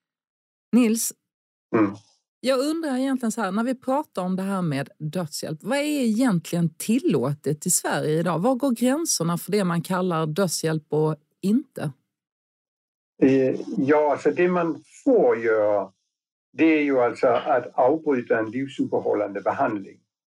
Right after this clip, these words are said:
Speaker 2: Och där man, där man dessförinnan då kan, eh, s-, som man säger, sedera, få låta patienten få sova, eh, inför det att man eventuellt avbryter en livsuppehållande behandling.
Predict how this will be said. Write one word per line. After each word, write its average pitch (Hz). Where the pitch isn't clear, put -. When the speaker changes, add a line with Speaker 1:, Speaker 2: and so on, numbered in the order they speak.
Speaker 2:
Och 120
där 127
man, 117
där 120
man 110
dessförinnan 127
då 117
kan, 110
eh, 110
s-, -
som 127
man 113
säger, 117
sedera, 117
få -
låta 123
patienten 123
få -
sova, 151
eh, 123
inför 123
det 127
att 113
man 117
eventuellt 110
avbryter 156
en 113
livsuppehållande 107
behandling. 101